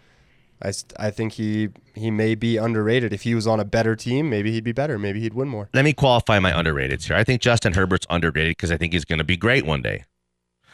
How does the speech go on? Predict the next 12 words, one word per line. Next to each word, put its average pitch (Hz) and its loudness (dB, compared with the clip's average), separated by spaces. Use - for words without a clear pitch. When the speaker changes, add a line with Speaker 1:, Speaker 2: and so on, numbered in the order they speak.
Speaker 2:
So 110 2
right 98 4
now 95 4
he's 104 2
young 87 4
and 98 0
Speaker 1:
Facts. 85 2
Speaker 2:
underrated 92 2
as 95 2
opposed 98 4
to 95 4
the 87 2